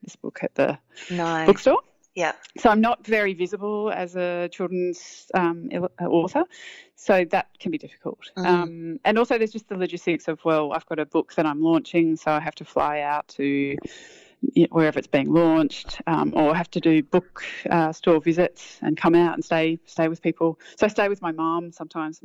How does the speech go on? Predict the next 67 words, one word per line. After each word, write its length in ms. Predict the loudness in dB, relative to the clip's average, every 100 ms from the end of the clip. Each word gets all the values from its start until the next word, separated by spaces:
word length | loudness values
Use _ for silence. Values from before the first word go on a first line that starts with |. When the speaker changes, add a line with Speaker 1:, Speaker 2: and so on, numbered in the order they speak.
| -14
Speaker 1:
with 140 | -6
my 80 | -4
sister, 580 | -4 -10 -6 -2 -2 -4 _ _ _ _ _ -6
um, 580 | -4 -2 -4 -4 -4 2
get 160 | 2
a 40 | 4
little 160 | 2
car 500 | 2 -2 -2 -2 -4 -8 -18 -20 -20
from 280 | -12 -6 -2
the 160 | -2
airport 360 | -2 0 0 2
and 180 | -4 -4
try 220 | -2 0
and 120 | 0
see 160 | 0 0
as 100 | 0
much 220 | -8 -4
and 200 | 0 0
do 120 | 2
as 200 | -2 -2
much 220 | -6 -6 -10
as 80 | -6
possible 440 | -4 2 2 2 -4 -20 -20 -8
Speaker 2:
Will 80 | -4
you 80 | 0
just 140 | 2
Speaker 1:
while 80 | 4
Speaker 2:
come 80 | 2
out 100 | 2
Speaker 1:
I'm 60 | 2
Speaker 2:
for, 80 | 4
like, 60 |
Speaker 1:
in 60 | 4
Speaker 2:
a 40 |
week 100 | 4
Speaker 1:
Australia. 160 | 2 2
Speaker 2:
at 40 | 0
a 40 |
time 400 | -2 -4 -2 -4
or 80 | -4
something 440 | -6 -6 -6 -6 -6
and, 220 | -6 -10 _
and 180 | -6 -4
Speaker 1:
Y-, 60 | 0
yeah. 360 | 4 6 4 -2 -6 -6
Speaker 2:
cram 260 | -2 0
Speaker 1:
I 40 | 2
Speaker 2:
it 40 |
all 40 | 2
Speaker 1:
tend 120 | 2
to 60 |
Speaker 2:
in? 60 | 0
Speaker 1:
come 160 | -2 -2
out. 140 | -2 -8 -20 _
Yeah, 260 | 4 6 6
yeah. 320 | 4 2 0
Once 420 | -2 -2 -2 -10
or 120 | -12 -8
twice 280 | -6 -6
a 40 | -8
year 280 | -8 -4 -2
I'll 80 | -2
come 200 | -4 -2
out 180 | -4
and 100 | -4
I'll 80 | -8
do, 160 | -8